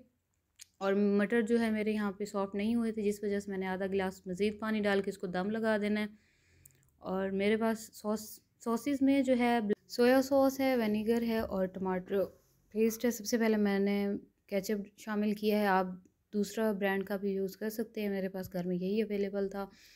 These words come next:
उसके बाद सोया सॉस शामिल करने के साथ ही आपने आंच जो है मीडियम ही रखनी है, क्योंकि अगर आप तेज़ आंच पे वेजिटेबल को सॉफ्ट करेंगे तो वो नीचे से लगना स्टार्ट हो जाएंगी।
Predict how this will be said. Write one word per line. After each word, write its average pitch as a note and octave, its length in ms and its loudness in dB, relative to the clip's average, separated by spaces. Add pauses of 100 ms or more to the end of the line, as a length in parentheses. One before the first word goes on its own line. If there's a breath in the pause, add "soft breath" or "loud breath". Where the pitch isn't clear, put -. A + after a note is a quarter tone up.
(240 loud breath)
उसके G3 240 -4
बाद G3+ 180 0
सोया G3 360 0
सॉस G3+ 440 -8
शामिल F#3 260 -2
करने F#3 280 -4
के F#3 140 -10
साथ F3+ 340 -4
ही G3+ 380 -6 (800 soft breath)
आपने G#3+ 640 0 (220)
आंच A3 360 0
जो C#4 100 6
है C4+ 220 6
मीडियम A#3 420 6
ही B3 80 8
रखनी A#3 360 4
है, A#3+ 160 4
क्योंकि A3+ 260 -6
अगर G#3 180 0
आप G3+ 220 -2
तेज़ A3 220 2
आंच B3 220 0
पे C4 120 0
वेजिटेबल A#3+ 520 2
को B3 120 4
सॉफ्ट A3+ 300 0
करेंगे A3+ 360 0
तो G#3+ 160 -2
वो G3 140 0
नीचे G3 320 -6
से G3 120 -8
लगना G3+ 380 0
स्टार्ट F3+ 400 0
हो F3+ 60 0
जाएंगी। E3+ 400 -4